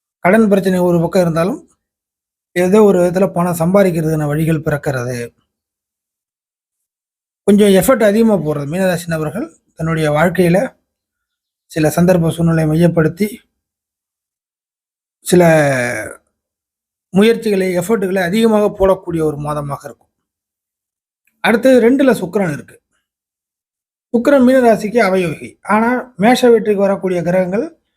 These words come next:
மீனராசிக்கு நல்லது செய்யணும் அப்படி என்பது விதி. அப்ப என்ன நடக்கும்? மேக்சிமம் பணம் கிடைக்கும், எப்படியும் சம்பாதிக்கிற பணம், ரொட்டேஷன் அமைப்புகள்ல பணம் கிடைக்கிறது, அடுத்தவருடைய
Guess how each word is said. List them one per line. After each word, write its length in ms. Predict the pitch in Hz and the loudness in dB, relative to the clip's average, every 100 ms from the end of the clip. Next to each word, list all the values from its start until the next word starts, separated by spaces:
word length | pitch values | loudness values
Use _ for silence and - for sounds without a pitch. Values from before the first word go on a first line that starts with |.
| _ _ 202 | _ _ 0
மீனராசிக்கு 500 | 220 202 190 185 214 | 2 4 2 0 0
நல்லது 300 | 190 196 180 | 2 2 2
செய்யணும் 320 | 147 131 120 _ | -2 -8 -10 _
அப்படி 240 | - 175 175 | -8 -4 -2
என்பது 260 | 165 185 | 0 -2
விதி. 220 | 156 139 - _ _ _ _ _ _ _ _ _ _ - | -4 -6 -10 _ _ _ _ _ _ _ _ _ _ -10
அப்ப 100 | 151 170 | -2 2
என்ன 180 | 240 247 | 4 4
நடக்கும்? 380 | 214 226 226 202 | 4 2 0 -2
மேக்சிமம் 500 | 185 185 175 170 - - _ - | -2 -4 -4 -4 -6 -18 _ -4
பணம் 280 | 208 302 294 | 2 4 4
கிடைக்கும், 300 | 240 240 202 | 2 2 -2
எப்படியும் 280 | 175 196 175 | -4 -6 -6
சம்பாதிக்கிற 480 | 175 196 196 170 175 | -6 -4 -4 -4 -6
பணம், 300 | 170 165 185 - _ _ _ _ - | -6 -8 -8 -10 _ _ _ _ -6
ரொட்டேஷன் 440 | 185 226 202 202 | -2 0 0 -2
அமைப்புகள்ல 440 | 180 180 170 175 165 | -2 -4 -4 -2 -2
பணம் 260 | 170 175 175 | -4 -4 -4
கிடைக்கிறது, 440 | 160 156 143 160 175 _ _ _ _ _ _ _ _ _ _ _ _ _ - | -4 -6 -8 -8 -10 _ _ _ _ _ _ _ _ _ _ _ _ _ -6
அடுத்தவருடைய 480 | 180 202 220 196 180 | -2 0 2 4 2